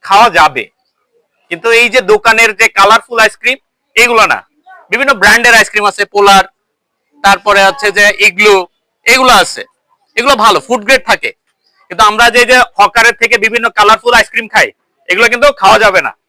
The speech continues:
এর বদলে কি আছে? এই যে আজকে আমরা ফল দেখলাম না, ফল খেতে হবে।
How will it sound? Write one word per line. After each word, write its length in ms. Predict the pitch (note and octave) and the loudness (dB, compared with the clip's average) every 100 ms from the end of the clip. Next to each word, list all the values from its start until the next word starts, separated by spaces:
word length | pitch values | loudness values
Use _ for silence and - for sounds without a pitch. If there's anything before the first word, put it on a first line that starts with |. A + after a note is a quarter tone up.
| _ _ _ _ _ | _ _ _ _ _
এর 120 | G#3 A#3 | -4 0
বদলে 300 | A3+ B3+ B3+ | 0 0 -2
কি 120 | A#3+ | 0
আছে? 140 | A3 G3 | -2 -2
এই 60 | F#3 | -2
যে 60 | |
আজকে 180 | G#3+ - | -2 -2
আমরা 140 | A#3 A#3 | -4 -2
ফল 120 | A3+ B3 | 0 2
দেখলাম 280 | B3 B3+ B3 | 2 0 2
না, 120 | C4+ D4 _ _ _ - _ - | 0 -2 _ _ _ -20 _ 0
ফল 160 | C4+ | 2
খেতে 220 | C4 A#3 F#3+ | 2 0 0
হবে। 260 | C#3 A2 | -2 -4